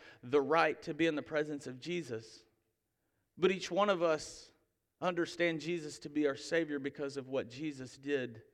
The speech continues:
despite our brokenness and our weakness.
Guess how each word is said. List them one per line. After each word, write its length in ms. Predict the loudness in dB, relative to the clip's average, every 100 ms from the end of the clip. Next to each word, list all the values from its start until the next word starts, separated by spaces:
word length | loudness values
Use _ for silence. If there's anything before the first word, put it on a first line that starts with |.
| _ _ _ _ _ -8
despite 640 | -6 -6 -4 0 0 0
our 100 | -2
brokenness 760 | 0 -2 -2 -8 -10 -10 -12 -10
and 100 | -6
our 120 | -4
weakness. 640 | -4 -6 -10 -16 -18 -20